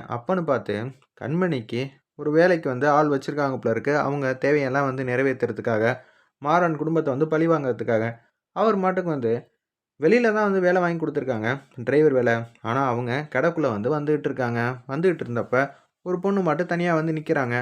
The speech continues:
அவங்கள்ட்ட வந்து, "என்னம்மா, இந்த மாதிரி கலெக்ஷன்லாம் நிறையா இருக்குமா?" அப்படின்னு சொல்லி அந்த இடத்துல புடவையெல்லாம் வந்து காட்டுறாங்க. "நீங்க எங்க வேலை பார்க்குறீங்க?"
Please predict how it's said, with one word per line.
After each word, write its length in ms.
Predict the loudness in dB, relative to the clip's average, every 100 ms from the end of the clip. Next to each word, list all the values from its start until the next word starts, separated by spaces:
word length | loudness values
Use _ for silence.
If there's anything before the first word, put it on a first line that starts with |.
| -2
அவங்கள்ட்ட 380 | -2 0 0 0
வந்து, 220 | 0 -2 -4 -10 -8
"என்னம்மா, 320 | -4 0 0 -2
இந்த 180 | -4 -2
மாதிரி 200 | -2 -2
கலெக்ஷன்லாம் 640 | -2 -2 -4 -8 -6 -2
நிறையா 240 | -2 0
இருக்குமா?" 340 | -2 -2 -4 -2
அப்படின்னு 320 | -2 -4 -6
சொல்லி 180 | -4 -2 -4 -8 _ -8
அந்த 120 | 0
இடத்துல 260 | 0 2 0
புடவையெல்லாம் 520 | 2 4 4 2 0
வந்து 200 | -2 -2 0
காட்டுறாங்க. 440 | 0 0 0 0 -2 -4 _ _ _ -6
"நீங்க 220 | -2 0
எங்க 180 | 0 2 4
வேலை 180 | 4
பார்க்குறீங்க?" 400 | 2 -2 -4 -2